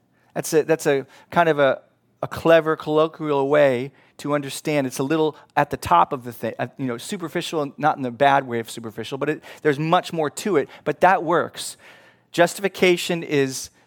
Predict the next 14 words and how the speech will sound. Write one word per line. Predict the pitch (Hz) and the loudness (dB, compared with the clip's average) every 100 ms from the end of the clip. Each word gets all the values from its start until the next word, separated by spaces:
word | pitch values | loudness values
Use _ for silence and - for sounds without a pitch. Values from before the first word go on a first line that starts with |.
| _ | _
being | 160 165 | -2 -2
pronounced | 151 160 147 143 - | -4 2 2 2 -2
righteous | 139 156 - 131 - | 4 4 2 -6 -4
in | 131 | -6
such | - 160 - | 0 0 0
a | |
way | 165 147 | 0 0
that | 135 131 | 0 -4
it's | 123 - - _ | -6 -18 -20 _
justification | - 143 - 160 151 - 139 | 0 0 0 -6 -4 -4 -4
just | 156 160 - | 0 2 0
as | 143 | 0
if | 143 - - | -2 -2 2
I've | 139 131 | 2 2